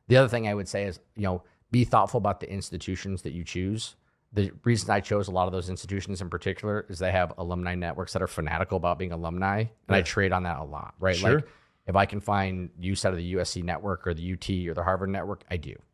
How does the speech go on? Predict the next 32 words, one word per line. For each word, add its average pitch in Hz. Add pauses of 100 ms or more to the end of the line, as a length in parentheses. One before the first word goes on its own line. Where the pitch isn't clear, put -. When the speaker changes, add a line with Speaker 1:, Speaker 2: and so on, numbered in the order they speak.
Speaker 1:
Like, 113
Speaker 2:
Relationships 120
matter, 139
Speaker 1:
even 165
Speaker 2:
right? 147
Speaker 1:
beyond 139
the 120
Speaker 2:
Yeah. 98
Speaker 1:
veteran 104
stuff. 80
It's 110
Speaker 2:
Yeah, 123
Speaker 1:
like, 123
Speaker 2:
yeah. 127
Speaker 1:
and, 104 (500)
you 101
know, 90
I, 101 (100)
I 113
still, 104
where 95
I 95
can, 92
leverage 92
those 95
relationships 90
or 85
leverage 85
that 82
brand. 90
And 101
so 90